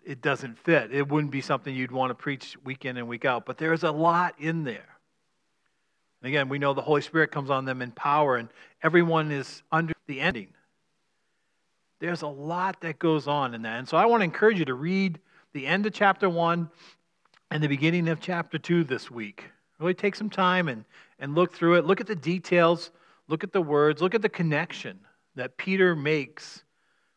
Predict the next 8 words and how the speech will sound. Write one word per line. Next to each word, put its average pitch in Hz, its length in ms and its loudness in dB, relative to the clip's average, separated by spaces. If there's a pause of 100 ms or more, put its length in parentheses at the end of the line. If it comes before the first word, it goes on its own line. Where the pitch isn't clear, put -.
between 147 400 -6
Jesus, 190 880 2 (640)
the - 140 -20
coming 190 240 -2
of 190 80 -2
the 175 60 -6
Holy 180 260 0
Spirit, 151 520 0